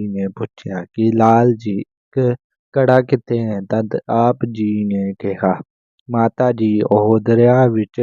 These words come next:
ਡਿੱਗ ਕੇ ਗਵਾਚ ਗਿਆ ਹੈ।" ਮਾਤਾ ਜੀ ਨੇ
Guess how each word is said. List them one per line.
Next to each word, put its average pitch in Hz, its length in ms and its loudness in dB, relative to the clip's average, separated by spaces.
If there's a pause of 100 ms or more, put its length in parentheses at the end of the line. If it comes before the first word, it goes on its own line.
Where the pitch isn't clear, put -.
ਡਿੱਗ 113 280 0 (120)
ਕੇ 101 160 -2 (840)
ਗਵਾਚ 120 600 4
ਗਿਆ 101 320 2
ਹੈ।" 98 180 0 (280)
ਮਾਤਾ 113 480 -2
ਜੀ 107 320 -2
ਨੇ 104 240 -2